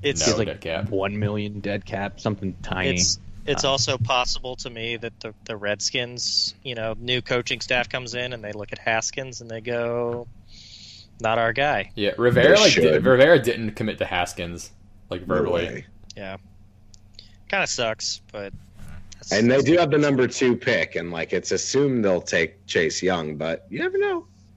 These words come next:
Speaker 1: Well, maybe they trade back with the Dolphins and,
Speaker 4: Yeah.
Speaker 1: uh, pick up a, a, another pick somewhere.
Speaker 2: Yeah,
Speaker 1: Or
Speaker 2: that's,
Speaker 1: two.
Speaker 2: uh, it could be just posturing, 'cause that'd be smart.
Speaker 3: That
Speaker 2: Yeah.
Speaker 3: defense would be crazy with Chase Young, man.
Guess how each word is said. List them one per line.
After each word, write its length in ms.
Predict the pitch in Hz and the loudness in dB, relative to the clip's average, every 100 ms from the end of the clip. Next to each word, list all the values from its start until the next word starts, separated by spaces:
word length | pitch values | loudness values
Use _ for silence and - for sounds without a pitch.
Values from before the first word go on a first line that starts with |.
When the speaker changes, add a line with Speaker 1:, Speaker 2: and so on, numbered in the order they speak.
| - - | -20 -8
Speaker 1:
Well, 100 | 180 208 | -4 0
maybe 240 | 202 208 | 0 0
they 120 | 202 | 0
trade 300 | 190 190 180 | 0 -2 0
back 320 | 147 156 - | 0 0 -4
with 120 | 156 - | -10 -10
the 280 | 151 147 147 | -8 -6 -6
Dolphins 640 | 143 160 - 110 95 - 123 | -6 -8 -8 -10 -10 -14 -14
and, 180 | 123 110 | -16 -2
Speaker 4:
Yeah. 200 | 82 87 | 2 2
Speaker 1:
uh, 120 | 85 107 - _ _ - | 0 -4 -16 _ _ -20
pick 220 | - 131 127 | -12 -8 -6
up 160 | 120 | -6
a, 320 | 123 110 113 107 - | -6 -6 -8 -10 -14
a, 540 | 123 117 113 113 113 107 _ _ _ - | -10 -8 -8 -8 -10 -14 _ _ _ -6
another 300 | 117 110 110 | -6 -4 -2
pick 280 | 120 117 | -2 -2
somewhere. 380 | - 110 101 101 104 _ - _ _ _ - - - _ _ - - - - | -6 -8 -8 -14 -18 _ -20 _ _ _ -14 -14 -14 _ _ -20 -20 -18 -8
Speaker 2:
Yeah, 140 | - 101 | -2 0
Speaker 1:
Or 20 | |
Speaker 2:
that's, 200 | 101 110 | 0 2
Speaker 1:
two. 60 | 113 | 2
Speaker 2:
uh, 160 | 104 95 95 107 | 2 -2 -12 -14
it 100 | 110 | -6
could 160 | 117 | -4
be 120 | 104 | -2
just 220 | 92 92 - | -4 -8 -8
posturing, 580 | 92 92 - 95 92 98 - | -6 -6 -6 -6 -6 -10 -6
'cause 120 | 101 | -2
that'd 120 | 104 | 0
be 60 | 98 | -2
smart. 400 | - 110 113 107 - _ _ _ _ - - - - _ - | -4 -2 -2 -4 -12 _ _ _ _ -20 -20 -20 -20 _ 0
Speaker 3:
That 120 | 147 | 2
Speaker 2:
Yeah. 80 | 135 | 4
Speaker 3:
defense 280 | 156 208 143 | 4 2 2
would 140 | 113 | 0
be 220 | 101 95 90 | 0 -4 -6
crazy 440 | - 110 95 90 87 | -6 -2 -2 -4 -8
with 120 | 87 | -8
Chase 340 | - 117 - | -6 -6 -6
Young, 300 | 90 87 87 - _ - | -6 -6 -8 -14 _ -14
man. 260 | 90 87 | -10 -10